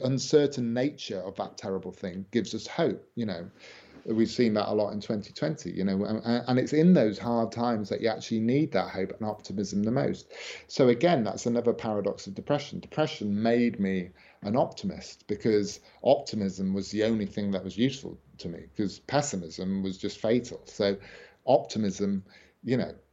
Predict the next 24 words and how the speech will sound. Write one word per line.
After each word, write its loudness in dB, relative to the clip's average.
uh, 2
you 4
know, 2
so -2
when, 2
when 4
people 0
sort 0
of -8
dismiss -2
optimists -4
or -2
people 4
who 2
like 2
happy 0
endings 0
or 2
whatever 0
as, 0
as -2
sort -2
of -6
somehow 0